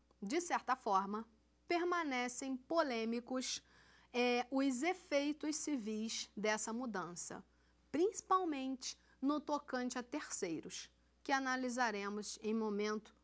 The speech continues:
oportuno. Muito se discutiu em relação à mudança no registro civil. Veja, é impossível se imaginar que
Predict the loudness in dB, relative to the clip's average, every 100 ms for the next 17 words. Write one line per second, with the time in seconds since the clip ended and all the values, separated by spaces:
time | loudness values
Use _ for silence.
0 | _ 2 2 2 -2 -4 -12 -12 -16 _
1 | _ _ _ _ _ _ _ _ _ _
2 | _ _ _ -20 -20 -20 _ _ _ _
3 | _ _ 2 6 6 4 0 0 0 -4
4 | -2 -2 -2 0 4 4 4 -6 _ -2
5 | 4 4 6 6 4 2 2 2 2 2
6 | 2 2 4 2 0 -2 -2 -2 -2 -2
7 | -4 -4 -2 0 0 2 2 2 -2 _
8 | -12 6 6 6 -2 -12 -18 -20 _ -2
9 | 2 2 2 0 2 4 6 6 4 2
10 | 0 0 0 2 0 0 -2 2 4 2
11 | -2 -14 _ _ -2 4 4